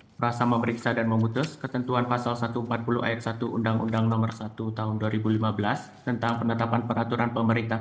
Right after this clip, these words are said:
pengganti Undang-Undang Nomor satu Tahun dua ribu empat belas tentang pemilihan gubernur, bupati, dan wali kota menjadi undang-undang menimbulkan ketidakpastian hukum yang bertentangan dengan pasal dua puluh delapan D ayat satu Undang-Undang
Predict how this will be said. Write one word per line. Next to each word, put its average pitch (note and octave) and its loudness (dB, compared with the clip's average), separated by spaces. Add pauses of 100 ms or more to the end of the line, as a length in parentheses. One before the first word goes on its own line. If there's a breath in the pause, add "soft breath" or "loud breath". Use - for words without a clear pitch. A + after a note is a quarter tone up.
pengganti A2+ 0
Undang-Undang A2 0
Nomor B2 2
satu B2+ 0
Tahun B2 2
dua A#2 2
ribu A#2 -2
empat A2+ -4
belas A#2+ 0
tentang B2 -2
pemilihan A#2 -2
gubernur, A#2 -2
bupati, A2+ -2
dan A2 0
wali G#2+ -4
kota A#2 0
menjadi B2 0
undang-undang A#2 0
menimbulkan A#2+ 0
ketidakpastian A2+ -2
hukum A#2 0 (240 loud breath)
yang D#3 6
bertentangan C3 2
dengan A#2 -2
pasal A#2 -4
dua A#2+ -2
puluh A#2 0
delapan A2+ 0
D A#2 -2
ayat A2+ -2
satu A2+ -2
Undang-Undang A2 -2